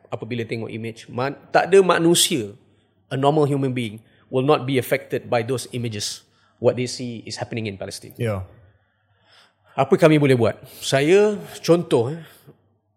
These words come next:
Speaker 1: saya tak adalah, like I said, I'm not a guy who focus lebih kepada optik.
Speaker 2: Hmm.
Speaker 1: Saya suka lebih, uh, kepada execute and do something. Now, the thing we can do is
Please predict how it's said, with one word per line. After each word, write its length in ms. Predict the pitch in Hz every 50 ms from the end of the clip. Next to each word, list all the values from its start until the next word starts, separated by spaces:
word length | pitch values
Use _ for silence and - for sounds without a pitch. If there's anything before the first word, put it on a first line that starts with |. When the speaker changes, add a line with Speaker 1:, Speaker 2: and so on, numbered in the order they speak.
| _ _ _ _ _ _
Speaker 1:
saya 420 | - - 139 143 160 165 175 170 165
tak 240 | 170 - - - 147
adalah, 380 | 156 165 147 135 127 - - - _ _ _ _ _ - -
like 180 | - 180 175
I 80 | 196 175
said, 180 | - - 143 -
I'm 160 | 151 156 165
not 160 | 160 151 -
a 80 | 135 131
guy 260 | 123 147 135 135 127
who 140 | - - 131
focus 380 | - - 147 - - 143 -
lebih 340 | 135 127 127 127 143 127 117
kepada 320 | - - - 123 127 123 123 - _ _ _ _
optik. 420 | - 151 151 - - - 139 - _ _ - _ _ _ _ _ _ _
Speaker 2:
Hmm. 180 | - 117 107
Speaker 1:
Saya 220 | 95 92 131 131 143
suka 560 | - - 135 - - 147 139 131 127 127 123
lebih, 400 | 123 113 110 131 131 127 120 131
uh, 320 | 139 127 123 117 120 117
kepada 500 | 113 - - 123 113 117 113 110 - -
execute 480 | - - - - - - - 123 104 - _ _ _
and 140 | - 127 127
do 100 | 127 135
something. 380 | 117 127 117 113 107 107 101 98 - _ _ _ _ _ _ _ - - _ _ _ _ _ _ _ _ _
Now, 180 | 160 139 123
the 160 | 110 123 135
thing 160 | - 208 208 190
we 80 | 175 160
can 220 | 139 143 127 127
do 160 | 170 - - -
is 300 | - 120 - - -